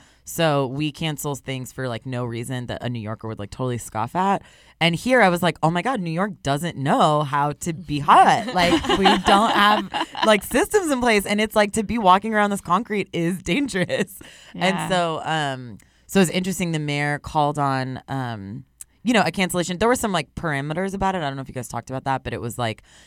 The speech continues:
Speaker 1: it was only outdoor events that were over a thousand people. And if you were an outdoor event that had access to indoors, that d-, was, didn't really count. So, for example, the warm up at moma P S one was able to still happen because,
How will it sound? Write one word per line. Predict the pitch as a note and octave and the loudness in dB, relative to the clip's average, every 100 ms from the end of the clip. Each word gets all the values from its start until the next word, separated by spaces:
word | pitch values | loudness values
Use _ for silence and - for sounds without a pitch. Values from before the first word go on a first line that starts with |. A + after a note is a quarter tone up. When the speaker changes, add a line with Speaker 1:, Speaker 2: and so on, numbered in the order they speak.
| _ E3 | _ -2
Speaker 1:
it | |
was | F3+ - | -2 0
only | G3+ A3 | -2 2
outdoor | F3 E3+ F3 D#3+ | 2 2 4 2
events | D3 D3 - | 2 0 -2
that | C#3 | -4
were | B2+ C#3 | -4 -4
over | C#3 C#3+ D3+ | -2 -2 -4
a | |
thousand | D3+ C3 C3+ C#3 | -2 -2 -2 -6
people. | C3 C#3 - F3 A3+ C#4+ _ _ _ _ D#3+ | -10 -12 -6 -4 -2 -6 _ _ _ _ -4
And | E3 | -2
if | E3 | -2
you | F#3 F3+ | -2 -2
were | F3 | -2
an | D3 | -2
outdoor | D3+ D#3 F3 | -4 0 -2
event | E3+ F3 - | 0 -2 -4
that | C3 | -4
had | C3+ - | -4 -4
access | A2+ A2+ - E3 D#3+ | -6 -6 -6 -4 -4
to | - D#3 | -8 -8
indoors, | B2+ B2+ D3 D#3+ F3 | -6 -6 -4 -4 -4
that | E3+ A#2+ - - | -6 -8 -8 -20
d-, | - | -14
was, | C3+ B2 - - - | -10 -10 -12 -20 -12
didn't | C#3 C3 | -10 -8
really | A#2+ A#2 | -8 -10
count. | A2+ A2+ - - | -8 -8 -10 -12
So, | B2+ | -10
for | B2 | -10
example, | B2+ B2 B2 A#2 G#2+ _ _ - | -6 -8 -6 -6 -6 _ _ -6
the | D3 | -4
warm | C3+ B2+ | -4 -6
up | B2 A#2+ | -6 -8
at | |
moma | A2+ A#2+ A#2+ | -8 -8 -8
P | C3+ | -6
S | G#2+ - | -8 -6
one | A#2 G2+ D#2 G#2+ C3 _ - | -6 -6 -8 -12 -14 _ -10
was | C#3+ | -6
able | C#3+ B2 | -4 -6
to | C3 | -10
still | - B2+ | -8 -8
happen | G#2 G2+ F#2+ E2+ B2 | -8 -10 -10 -12 -12
because, | C3 C3+ A#2+ G2+ G2+ - | -12 -10 -8 -8 -12 -16